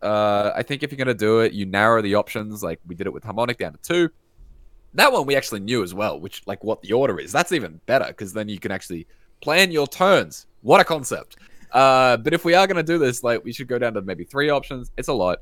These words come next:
Um, like Robert said, sometimes you get to deal, like, three damage and draw three cards. Awesome. That's, like,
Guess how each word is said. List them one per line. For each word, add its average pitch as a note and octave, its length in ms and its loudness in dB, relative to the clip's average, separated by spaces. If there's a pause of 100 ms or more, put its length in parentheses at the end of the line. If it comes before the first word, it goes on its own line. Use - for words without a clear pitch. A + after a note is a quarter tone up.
(280)
Um, A2+ 240 2
like F3 180 0
Robert D#3+ 220 2
said, B2+ 200 0
sometimes D#3 440 -2
you C#3+ 40 -8
get C3+ 140 -4
to C#3 80 -12
deal, A#2 400 -2
like, G#2 220 -4
three A#2 160 -4
damage G#2+ 480 -4
and F#2+ 160 -12
draw G2+ 380 -4
three G#2 280 -6
cards. G2 480 -2
Awesome. G#2+ 380 -6
That's, F2+ 240 -12
like, F#2 200 -6